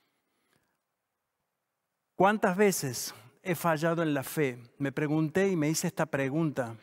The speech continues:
para poder llegar a responder aquella primera pregunta que hice, aquella afirmación también que hice. Esta pregunta yo personalmente puedo responderle y decirle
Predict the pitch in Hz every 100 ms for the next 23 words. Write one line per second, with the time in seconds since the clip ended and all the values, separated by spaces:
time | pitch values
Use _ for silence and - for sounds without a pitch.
0 | - 131 135 131 - 147 170 196 190 165
1 | 151 175 180 160 143 - 151 147 151 175
2 | 175 - _ _ _ _ 123 131 160 156
3 | 151 - 139 139 160 165 160 131 127 143
4 | 139 131 - 120 120 - - 110 110 _
5 | - 117 147 139 143 - 143 127 123 110
6 | 151 143 110 - _ _ _ _ _ 135
7 | 120 127 123 117 120 113 - 107 _ _
8 | _ _ - _ 185 180 226 196 196 214
9 | 202 160 180 185 185 170 170 170 175 165
10 | 165 170 170 160 131 - 147 139 165 175
11 | 170 151 135 - 180 180 190 214